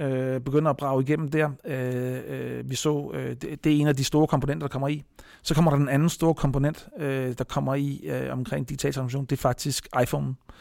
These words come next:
øh, som jeg synes er interessant. Øh, det vil sige, at vi lige pludselig får nogle devices ud blandt alle brugere, som er med til at fuel det. Så, øh, som, øh,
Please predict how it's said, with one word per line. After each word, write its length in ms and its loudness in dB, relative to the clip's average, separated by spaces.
øh, 540 0
som 120 -4
jeg 80 2
synes 220 0
er 40 2
interessant. 680 -4
Øh, 100 -4
det 180 -4
vil 80 0
sige, 220 2
at 100 -2
vi 40 0
lige 160 2
pludselig 180 -2
får 120 2
nogle 140 2
devices 440 -2
ud 140 2
blandt 340 2
alle 160 4
brugere, 400 -2
som 140 -2
er 40 2
med 140 6
til 140 4
at 80 4
fuel 420 2
det. 140 -2
Så, 260 -2
øh, 400 -6
som, 320 -4
øh, 220 -8